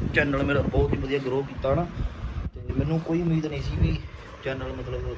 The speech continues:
ਤੁਸੀਂ ਇੰਨੀ ਜ਼ਿਆਦਾ ਸਪੋਰਟ ਕਰੋਗੇ, ਤੁਸੀਂ ਇੰਨਾ ਪਿਆਰ ਦਿਓਗੇ, ਬਹੁਤ ਜ਼ਿਆਦਾ ਪਿਆਰ ਦਿੱਤਾ ਮੈਨੂੰ। ਕੋਈ ਜਿਹੜੇ ਕੰਮ ਨੂੰ ਪੰਜ ਪੰਜ ਮਹੀਨੇ ਲੱਗਦੇ, ਛੇ ਛੇ ਮਹੀਨੇ ਲੱਗਦੇ, ਉਹ ਤੁਸੀਂ ਡੇਢ ਮਹੀਨੇ 'ਚ ਕੰਪਲੀਟ ਕਰਤਾ। ਡੇਢ ਮਹੀਨੇ 'ਚ ਆਪਣਾ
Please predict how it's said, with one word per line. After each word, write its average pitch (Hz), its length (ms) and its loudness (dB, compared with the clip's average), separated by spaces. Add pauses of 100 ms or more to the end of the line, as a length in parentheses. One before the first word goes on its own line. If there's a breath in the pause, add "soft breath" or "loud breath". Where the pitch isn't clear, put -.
ਤੁਸੀਂ 127 200 -10
ਇੰਨੀ 127 160 -8
ਜ਼ਿਆਦਾ 123 240 -2
ਸਪੋਰਟ 120 300 -6
ਕਰੋਗੇ, 131 420 -4 (520 loud breath)
ਤੁਸੀਂ 127 320 -2 (260)
ਇੰਨਾ 127 260 -2 (100)
ਪਿਆਰ 120 240 0
ਦਿਓਗੇ, 131 420 -2 (280)
ਬਹੁਤ 131 200 2
ਜ਼ਿਆਦਾ 131 220 2
ਪਿਆਰ 117 200 -2
ਦਿੱਤਾ 113 260 -4
ਮੈਨੂੰ। 131 240 -2
ਕੋਈ 139 220 0 (220)
ਜਿਹੜੇ 143 260 0
ਕੰਮ 131 280 0
ਨੂੰ 135 260 0 (460)
ਪੰਜ 135 240 2
ਪੰਜ 135 160 2
ਮਹੀਨੇ 139 300 0
ਲੱਗਦੇ, 123 360 0
ਛੇ 127 160 -2
ਛੇ 127 120 -2
ਮਹੀਨੇ 135 240 0
ਲੱਗਦੇ, 123 240 0
ਉਹ 151 180 -2
ਤੁਸੀਂ 139 300 -4
ਡੇਢ 131 220 2
ਮਹੀਨੇ 143 220 -2
'ਚ 120 60 -4
ਕੰਪਲੀਟ 117 340 -4
ਕਰਤਾ। 110 340 -6 (880)
ਡੇਢ 131 200 2
ਮਹੀਨੇ 139 220 0
'ਚ 120 120 -2 (100)
ਆਪਣਾ 117 320 -2